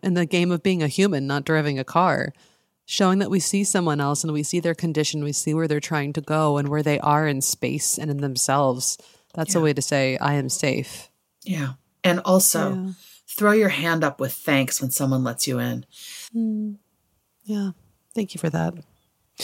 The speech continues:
Speaker 2: Yeah.
Speaker 1: Julie, there's one more thing that I wanted to ask you.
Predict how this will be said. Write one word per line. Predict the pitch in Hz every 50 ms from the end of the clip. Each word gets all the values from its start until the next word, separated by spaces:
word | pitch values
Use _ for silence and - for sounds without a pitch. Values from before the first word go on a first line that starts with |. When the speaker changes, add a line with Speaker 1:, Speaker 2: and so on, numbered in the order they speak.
| - - - - - - - - -
Speaker 2:
Yeah. | - - - - - _ _ _ _ _ _ -
Speaker 1:
Julie, | - 240 247 240 247 233 226 214
there's | - - 214 208 190 190
one | 190 190 202 214 220 233 233
more | 220 208 214 214
thing | 202 - 208 190 185 185 185
that | 185 170
I | 170
wanted | 160 170 170 165 160
to | 160 - -
ask | 151 147 147 - - -
you. | 139 131 143 165 165